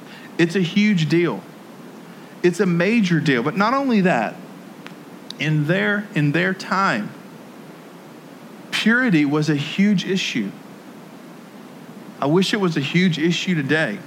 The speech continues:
but it's a huge issue back then, all right? And so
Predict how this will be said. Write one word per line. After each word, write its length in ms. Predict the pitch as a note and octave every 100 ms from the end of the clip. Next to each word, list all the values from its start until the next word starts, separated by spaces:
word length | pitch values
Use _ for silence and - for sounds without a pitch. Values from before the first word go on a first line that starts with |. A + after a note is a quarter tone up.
| - -
but 140 | C3+ D3
it's 180 | E3+ F#3+
a 60 |
huge 440 | D#3+ - A3+ F#3+ G3
issue 360 | G#3+ - F#3+
back 280 | D3+ C#3 C#3
then, 360 | D3+ D3+ G2+ G2+ - - - - -
all 80 | A#2
right? 240 | B2 D#3 F3 - - - - - - -
And 160 | E3 D#3+
so 380 | G#3 F3+ F3